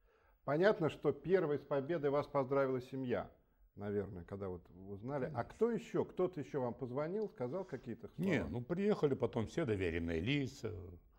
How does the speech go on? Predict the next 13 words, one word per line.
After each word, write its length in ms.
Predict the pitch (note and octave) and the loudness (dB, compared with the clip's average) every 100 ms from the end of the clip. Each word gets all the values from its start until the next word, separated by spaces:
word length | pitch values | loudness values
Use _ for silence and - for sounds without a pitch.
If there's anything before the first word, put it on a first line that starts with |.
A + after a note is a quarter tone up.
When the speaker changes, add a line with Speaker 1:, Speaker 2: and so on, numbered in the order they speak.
| _ _ _ _ - | _ _ _ _ -8
Speaker 2:
десять 360 | E2+ G#2+ - | -2 -2 -4
человек, 520 | - F2+ E2+ G2 B2 - | -6 -4 -2 0 -2 -4
у 40 | |
меня 120 | E2 | -8
доверенных 600 | C#2 E2 G2+ E2+ C2+ C2 | -4 0 2 0 -6 -8
лиц 240 | F#2+ C3+ - | -4 -2 -4
во 80 | - | -4
главе, 400 | A2 A2 A2 G2+ - - _ _ - _ _ _ _ _ _ _ _ _ _ _ - | -2 0 0 -2 -6 -20 _ _ -20 _ _ _ _ _ _ _ _ _ _ _ -18
э, 240 | D#2+ D2+ D2+ | -16 -14 -16
с 160 | - | -12
Сухановым. 680 | - G2 G2 F#2+ F#2 F2 E2 - _ _ _ _ _ _ _ _ _ _ _ _ _ _ _ _ _ _ _ _ - _ _ _ _ _ _ _ _ _ | -8 -4 0 0 -2 -6 -10 -18 _ _ _ _ _ _ _ _ _ _ _ _ _ _ _ _ _ _ _ _ -20 _ _ _ _ _ _ _ _ _
Ну, 640 | - D2+ F#2+ D3+ D#3+ C3+ A#2+ - | -20 -14 -10 -10 -10 -12 -14 -20
в 180 | - D#2 | -20 -18